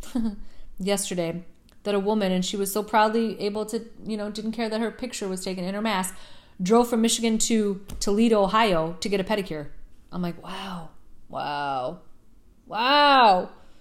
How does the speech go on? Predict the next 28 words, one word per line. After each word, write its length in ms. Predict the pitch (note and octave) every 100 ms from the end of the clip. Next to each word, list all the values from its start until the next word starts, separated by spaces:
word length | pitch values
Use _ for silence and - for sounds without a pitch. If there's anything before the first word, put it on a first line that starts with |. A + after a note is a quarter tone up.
| - - - - - C4 A#3 F#3 A3 - - - - -
You 160 | G#3 G3+
know, 240 | G#3+ A#3+
like, 320 | A#3 A3 F#3 - - - - - - _ - -
"Hey, 440 | G#3 G3 D#3+ D3+ - - -
do, 360 | F#3 A#3+ A#3+
do 220 | F3+ A#3+
you," 360 | C#4 D4 D#4+ A3
but, 400 | F3 G3 F#3 F3+ - - - - - - -
you 140 | A#3+
know, 300 | G#3+ G3+ G3+ -
the, 300 | F#3 G3+ -
and, 300 | G3+ G3 -
and 180 | G3+
then 100 | G3
her 140 | G3+ F#3+
quote 260 | - A3+
was, 220 | F3+ F3+ F#3
"It 60 |
just 220 | F#3 G#3
feels 240 | - G#3 F#3+
good 220 | G3+ F#3+
to 280 | F3+ D#3+ D#3 - -
get 160 | G3
back 180 | F#3+ F#3
to 80 | F#3
normal." 540 | D3+ D#3 D#3+ C#3 - - - - - - - B3 - - -
Okay. 380 | - A3+ G3 E3+
<laughs> 60 | -